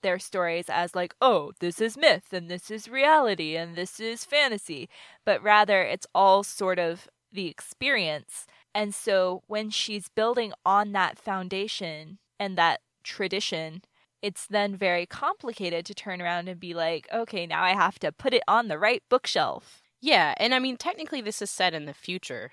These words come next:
Speaker 2: so we don't know what's gonna happen in twenty ninety.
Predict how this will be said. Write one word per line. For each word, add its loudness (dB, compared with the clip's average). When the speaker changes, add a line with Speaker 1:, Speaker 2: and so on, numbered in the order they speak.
Speaker 2:
so 2
we 2
don't 2
know 0
what's -8
gonna 0
happen 0
in -12
twenty -4
ninety. -6